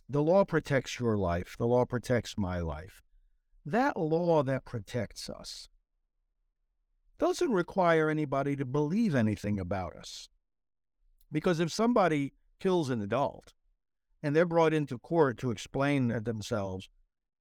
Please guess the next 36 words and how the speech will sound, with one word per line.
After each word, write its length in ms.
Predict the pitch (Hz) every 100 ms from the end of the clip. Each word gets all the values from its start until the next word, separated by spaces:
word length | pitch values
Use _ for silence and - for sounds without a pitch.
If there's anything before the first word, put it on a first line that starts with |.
| _
and 140 | 170 170
they 160 | 202
say, 320 | 208 - 190 185
"Well, 260 | 214 254
Your 200 | 220 175
Honor, 420 | 180 185 175 175
you 100 | 170
know, 220 | 156 165 156
I, 320 | 151 160 151
uh, 240 | 131 135
yeah, 220 | 143 165
I, 260 | 160 175 175
I, 460 | 156 151 180 156 165
I 60 |
killed, 440 | 185 190 185 165 123
uh, 100 | 120
John, 460 | 113 156 135 120 117
but, 360 | 117 113 -
uh, 300 | 123 117 110 - _ _ _ -
I 220 | 156 185
don't 240 | 190 156
believe 540 | 147 156 185 175 147 123
that 140 | 120
John 360 | 127 143 147 120
had 260 | 127 117
a 80 | 104
soul. 360 | - 190 151 - _ _ _ _ _ _ _ -
Or 120 | 120
I 100 | 160
don't 220 | 185 160
believe 420 | 147 156 175 151
that 80 | 120
John 400 | 110 135 151 139
was 320 | 123 117 113
a 140 | 120 113
person 560 | - 175 165 - 120